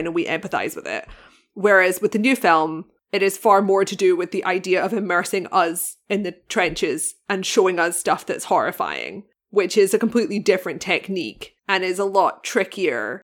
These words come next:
ethically, and also is harder to do when the audience is desensitized to violence and we already watch extreme violence for entertainment purposes.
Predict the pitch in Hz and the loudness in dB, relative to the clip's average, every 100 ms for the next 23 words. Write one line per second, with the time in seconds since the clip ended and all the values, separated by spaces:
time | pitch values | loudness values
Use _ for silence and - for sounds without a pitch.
0 | - 190 - 175 - 104 - 202 _ 208 | -2 0 0 -6 -6 -6 -6 -12 _ 0
1 | 202 202 - 190 175 - - 202 196 - | 2 2 4 4 4 0 0 2 2 -4
2 | _ - - 214 208 220 220 214 196 196 | _ -18 0 2 6 6 4 0 0 0
3 | 226 214 196 196 196 196 196 - 190 175 | 0 0 0 2 2 2 -2 -4 -6 -6
4 | 196 - 190 180 190 185 175 196 185 165 | -8 -2 -2 -2 -2 -2 0 0 2 2
5 | 196 208 - 185 196 196 190 185 185 180 | 0 -2 -2 -2 0 2 4 2 0 0
6 | 160 - - 196 - 190 196 170 165 147 | 0 -2 -8 -8 -6 -4 0 2 2 -2
7 | - 190 - 175 180 185 160 - - 185 | -2 -2 -2 -2 -2 -2 -4 -4 -6 -6
8 | - - - - | -10 -8 -8 -10